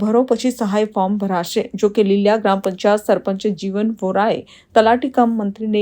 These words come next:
ખેડૂતનો બાકી વેરો ભરાય પછી સહાય ફોર્મ ભરવા સૂચના આપતા અહીં સહાય ફોર્મની કામગીરી અટકી પડી હતી, જેથી તલાટી કમ મંત્રીએ આ મુદ્દે લેખિતમાં તાલુકા વિકાસ અધિકારીને જાણ કરવામાં આવી હતી અને સરપંચનો આવો હુકમ હોય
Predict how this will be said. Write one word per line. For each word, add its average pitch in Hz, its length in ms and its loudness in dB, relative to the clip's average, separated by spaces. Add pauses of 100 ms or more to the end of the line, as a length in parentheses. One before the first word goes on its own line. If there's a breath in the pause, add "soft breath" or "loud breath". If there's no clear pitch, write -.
(120)
ખેડૂતનો 196 480 -4
બાકી 180 320 -2
વેરો 185 240 0
ભરાય 180 300 -4
પછી 180 260 -4
સહાય 226 420 -2
ફોર્મ 196 240 -2
ભરવા 180 320 -2
સૂચના 226 460 -4
આપતા 185 320 0 (420 loud breath)
અહીં 269 220 0
સહાય 220 420 4
ફોર્મની 220 260 0 (120)
કામગીરી 185 400 -2 (140)
અટકી 185 260 -8
પડી 156 240 -6
હતી, 185 160 -8 (300)
જેથી 202 240 0
તલાટી 226 360 2
કમ 240 240 4
મંત્રીએ 240 460 0
આ 208 160 4
મુદ્દે 196 240 2 (140)
લેખિતમાં 202 500 -2
તાલુકા 196 340 0
વિકાસ 190 320 0
અધિકારીને 190 640 -2
જાણ 196 320 -4
કરવામાં 196 400 -6
આવી 160 160 -10
હતી 165 240 -2 (400 loud breath)
અને 185 160 0
સરપંચનો 233 560 2 (100)
આવો 202 220 0
હુકમ 190 260 -2 (120)
હોય 202 180 -2